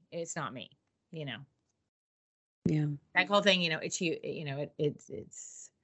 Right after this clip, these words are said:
Speaker 1: it's me, not you, or whatever. But either way, it's not, they will not take responsibility for their behavior or see a need to change it in any way.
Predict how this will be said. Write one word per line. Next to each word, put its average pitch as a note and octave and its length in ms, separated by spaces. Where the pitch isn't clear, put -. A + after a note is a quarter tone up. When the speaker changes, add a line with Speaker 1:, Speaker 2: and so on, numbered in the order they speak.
Speaker 1:
it's D#3+ 180
me, D#3+ 180
not C#3 240
you, C3+ 160
or C#3+ 160
whatever. B2 400
But C#3 240
either G3+ 240
way, C#3 260
it's - 180
not, D3+ 360
they E3+ 240
will E3 160
not D#3 360
take D3+ 260
responsibility C#3 880
for C4+ 220
their C#4 120
behavior A3+ 540
or F#3 260
see A#3 440
a F#3+ 100
need F3 460
to F#3+ 160
change D#3+ 420
it C#3 160
in D#3+ 140
any D3 280
way. - 300